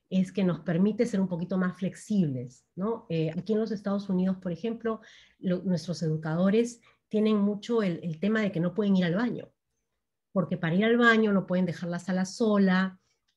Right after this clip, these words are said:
y hay muchos procesos de seguridad, o sea, no es como en colegios de repente en América Latina, donde uno abre la puerta y va al baño.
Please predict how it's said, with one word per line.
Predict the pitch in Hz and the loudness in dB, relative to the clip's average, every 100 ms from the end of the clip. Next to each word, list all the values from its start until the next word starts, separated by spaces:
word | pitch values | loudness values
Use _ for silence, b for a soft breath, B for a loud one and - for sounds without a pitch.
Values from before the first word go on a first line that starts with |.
| - | -6
y | 165 160 151 147 147 - _ - | -2 -2 -2 -2 -6 -10 _ -2
hay | 190 | 2
muchos | 202 202 208 | 2 0 -4
procesos | - 170 185 208 190 | -6 -6 -4 -2 -2
de | 180 | -2
seguridad, | 165 151 151 160 202 196 151 | -4 -2 -2 0 0 0 -2
o | 135 | -8
sea, | - 156 151 139 - _ | -6 -2 -2 -4 -8 _
no | 156 165 160 165 180 196 | -8 -6 -4 0 4 4
es | 214 208 | 4 0
como | - 196 165 156 | -2 0 2 0
en | |
colegios | 151 156 160 156 180 - - | -2 -2 -4 -2 -4 -4 -8
de | 151 | -8
repente | 156 165 175 | -4 -4 -2
en | 170 | -2
América | 160 160 156 160 | -2 -2 -4 -4
Latina, | 165 262 254 196 | -2 2 4 4
donde | 165 156 156 | 4 2 2
uno | 180 202 208 B B _ | 2 2 0 B B _
abre | 180 208 | 0 2
la | 226 180 | 2 0
puerta | 185 226 | -2 -2
y | |
va | 143 | -2
al | 165 | 0
baño. | 202 110 | -2 -4